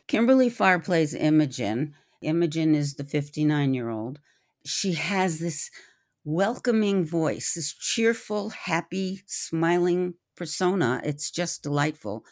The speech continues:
And Joan is Cassandra Campbell, and she's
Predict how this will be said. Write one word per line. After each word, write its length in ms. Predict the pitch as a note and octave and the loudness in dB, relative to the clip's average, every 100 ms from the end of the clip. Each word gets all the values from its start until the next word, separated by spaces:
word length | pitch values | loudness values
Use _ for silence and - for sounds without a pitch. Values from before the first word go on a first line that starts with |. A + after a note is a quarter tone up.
| _ | _
And 320 | - E3+ D#3+ | 2 4 4
Joan 600 | D3 F#3 G#3 A#3+ F#3 F3 - | 2 0 2 2 2 0 0
is 400 | D#3+ E3 D3 - | 0 0 -2 -8
Cassandra 500 | - D#3+ G3 G3 E3+ | -6 0 2 2 -2
Campbell, 640 | - G3 G#3 E3 D3+ E3+ - _ _ - | -2 -2 2 2 0 -2 -12 _ _ 0
and 140 | F3 | 0
she's 380 | - - G#3 - | 0 -2 -2 -4